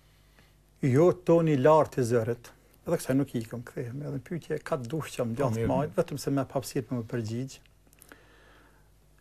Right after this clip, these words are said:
Speaker 1: Jo toni i lart, por faktet dhe argumentet, pastaj e drejta për të shprehur, që besa edhe emocionet, kur e sheh njëri gjithë ata njerëz, të cilët kanë dalë në atë vapë të madhe,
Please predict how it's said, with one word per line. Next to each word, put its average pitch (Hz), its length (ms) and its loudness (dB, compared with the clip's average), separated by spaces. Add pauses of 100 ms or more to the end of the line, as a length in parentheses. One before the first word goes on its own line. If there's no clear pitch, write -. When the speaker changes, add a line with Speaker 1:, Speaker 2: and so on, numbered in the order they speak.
Speaker 1:
Jo 151 200 2
toni 175 380 0 (100)
i 143 100 0
lart, 120 520 -2 (180)
por 151 300 4 (800)
faktet 170 540 0
dhe 120 120 -2
argumentet, 120 840 -6 (840)
pastaj 135 440 -4
e 143 100 0
drejta 147 380 0
për - 220 -20
të - 160 -14
shprehur, 127 500 -6 (880)
që - 120 -2
besa 156 380 2
edhe 147 100 0
emocionet, 131 840 -4 (540)
kur 143 120 -4
e 120 40 -2
sheh 143 160 -2
njëri 143 240 2
gjithë 131 240 -4
ata 127 160 -8
njerëz, 127 480 -4
të 143 80 -10
cilët 147 280 -4
kanë 127 200 -4
dalë 131 200 -4
në 123 100 -4
atë 120 160 -8
vapë 131 260 -4
të 131 100 -4
madhe, 135 380 -2